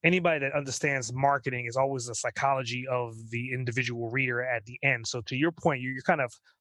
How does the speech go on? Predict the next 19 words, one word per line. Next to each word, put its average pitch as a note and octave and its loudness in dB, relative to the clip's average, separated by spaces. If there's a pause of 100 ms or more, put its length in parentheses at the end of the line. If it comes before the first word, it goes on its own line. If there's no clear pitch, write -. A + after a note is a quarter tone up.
(380)
peeking G3 6
into D3+ 2
their C3+ 2
psyche, D#3 -2
catching E3 2
their B2+ 2
attention D3 -2
enough, A#2 -2 (380)
then D3+ 6
hitting D#3 2
them C#3+ 0
with B2+ 0
a, B2 -2
like, A#2+ -2
a A#2 0
solid D3 2
headline, C3+ 0
a - -8
solid C3+ 0